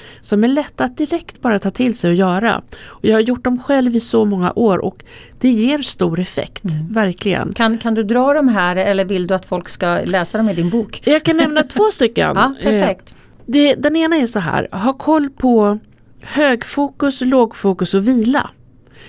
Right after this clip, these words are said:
Speaker 1: Det vill säga att under en dag så ser du till att du har högfokuserade pass, lågfokuserade pass och vila. Och med vila så betyder, betyder det inte att sova.
Speaker 2: Nej.
Speaker 1: Utan det ska vara vila under dagen.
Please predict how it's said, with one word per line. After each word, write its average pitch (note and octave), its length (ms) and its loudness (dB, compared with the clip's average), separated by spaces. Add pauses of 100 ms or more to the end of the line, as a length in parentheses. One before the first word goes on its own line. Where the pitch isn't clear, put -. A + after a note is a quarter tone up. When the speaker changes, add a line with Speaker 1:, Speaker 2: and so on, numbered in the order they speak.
(120)
Speaker 1:
Det B3+ 100 2
vill B3 160 2
säga A3 220 2
att - 200 0
under D4 440 0
en F3+ 280 0
dag G3 460 -2 (640)
så - 160 0
ser C4 180 2
du C#4 80 0
till G#3+ 320 2
att F#3+ 200 -4 (260)
du F3+ 100 -2
har F3 80 2
högfokuserade G3+ 920 -2
pass, D4 440 -4 (180)
lågfokuserade F#3+ 880 0
pass C4 420 -4
och - 240 -4
vila. F3+ 400 0 (360)
Och - 240 -6
med A3+ 140 4
vila B3 280 2
så A#3+ 120 -8
betyder, G#3+ 640 0
betyder F#3+ 420 0
det - 100 -4
inte F3 280 -6
att C#3 120 -8
sova. D3+ 460 -2 (640)
Speaker 2:
Nej. F#3+ 300 0
Speaker 1:
Utan G3 200 0
det G3 100 0
ska - 140 -6
vara F#3 120 0
vila F3 520 0 (240)
under D#3 260 -2
dagen. E3+ 580 -4